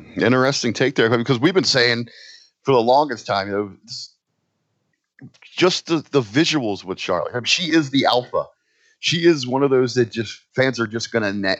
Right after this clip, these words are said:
it's that style, you know, where she sits, you know, on the throne, that people are gonna, just gonna naturally dislike her. And they're completely miscasting her here.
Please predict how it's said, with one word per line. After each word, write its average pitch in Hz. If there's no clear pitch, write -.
it's -
that 123
style, 120
you 104
know, 101
where 110
she 117
sits, -
you 123
know, 113
on 127
the 117
throne, 131
that 107
people 139
are 139
gonna, 117
just -
gonna 107
naturally 92
dislike 120
her. 76
And 135
they're 135
completely 143
miscasting 135
her 101
here. 95